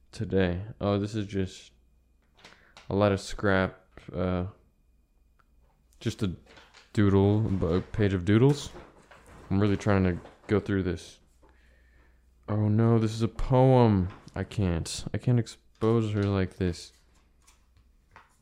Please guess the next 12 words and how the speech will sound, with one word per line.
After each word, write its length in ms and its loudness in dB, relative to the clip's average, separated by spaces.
Okay, 260 2
she 180 0
ripped 260 0
this 120 -2
off 180 -4
Tumblr 300 0
or 180 0
something. 480 -4
Bro, 440 12
she 180 0
typed 420 6
this 160 6